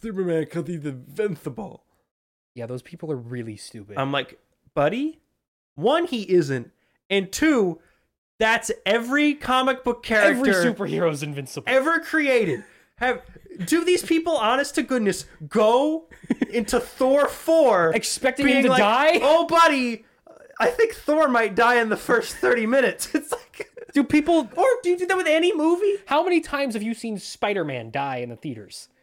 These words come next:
Speaker 1: Did you
Speaker 2: Spoiler alert, zero
Speaker 1: Did you go
Speaker 2: times.
Speaker 1: into Spider-Man th-, did you go into Spider-Man No Way Home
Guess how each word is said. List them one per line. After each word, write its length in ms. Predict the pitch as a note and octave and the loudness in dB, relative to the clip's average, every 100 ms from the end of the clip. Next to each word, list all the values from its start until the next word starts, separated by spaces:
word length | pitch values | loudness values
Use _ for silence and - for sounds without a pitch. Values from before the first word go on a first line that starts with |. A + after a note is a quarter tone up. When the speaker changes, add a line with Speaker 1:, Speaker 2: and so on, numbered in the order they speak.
| _ _ | _ _
Speaker 1:
Did 160 | - C4+ | -6 2
you 120 | G#4+ | 4
Speaker 2:
Spoiler 180 | G#4+ C#4+ | 4 4
alert, 300 | A#3 B3 F#3+ | 2 0 -2
zero 300 | D4+ G4 D#4 | 2 4 6
Speaker 1:
Did 100 | A#3+ | 6
you 260 | A#3+ G#3 D#3 | 4 4 4
go 140 | C#4+ | 2
Speaker 2:
times. 60 | D#4 | 2
Speaker 1:
into 160 | D4+ | -2
Spider-Man 560 | D4 - C#4 C4+ B3 A#3 | -4 -2 0 0 0 -2
th-, 280 | - - F#3+ G3+ | -8 -20 -20 -20
did 180 | G3+ A3+ | -14 -8
you 60 | |
go 180 | G#3+ B3 | -2 0
into 120 | D4 | 0
Spider-Man 500 | C#4+ - A#3+ A#3+ G#3+ | -4 -2 0 2 2
No 140 | G3+ G3+ | 2 4
Way 160 | G3+ | 2
Home 440 | E3+ F#3 E3 C#3 | 2 2 2 -2